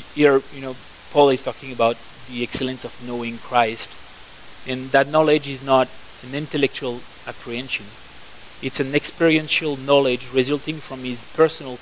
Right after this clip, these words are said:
communion with Christ. And he could see, he could find that, he could know Christ like that only through the difficulty, through, through hardship. That was the only, only way for him to know Christ like he knew him.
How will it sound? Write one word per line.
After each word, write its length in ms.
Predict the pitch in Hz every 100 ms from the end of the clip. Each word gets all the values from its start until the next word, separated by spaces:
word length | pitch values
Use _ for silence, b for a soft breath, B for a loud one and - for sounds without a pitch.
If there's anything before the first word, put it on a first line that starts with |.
| -
communion 500 | 123 131 143 139 127
with 180 | 120 -
Christ. 380 | 147 113 113 - - - - - -
And 120 | 131
he 60 | 131
could 220 | - 160
see, 440 | - - - 180
he 220 | 160 -
could 180 | - 165
find 460 | - 147 139 139 127
that, 280 | 143 135 - - -
he 60 | 139
could 220 | - 127 123
know 160 | 151 185
Christ 600 | - - 123 113 - 131
like 260 | 127 127
that 200 | 117 107 -
only 380 | 143 143 127 123
through 260 | 120 - 127
the 100 | 113
difficulty, 580 | 113 110 131 113 - 110
through, 220 | - 123
through 520 | - - - 127 117 - - -
hardship. 360 | 139 - - - -
That 120 | 127
was 180 | 131 127
the 120 | 127
only, 240 | 139 165 170 - - - - - -
only 220 | 165 202
way 220 | 185 160 160
for 220 | 160 139
him 280 | 147 139 139
to 140 | 139
know 100 | 127
Christ 640 | - 135 127 123 - -
like 240 | 127 120 113
he 220 | - 120
knew 320 | 110 117 120
him. 260 | 107 117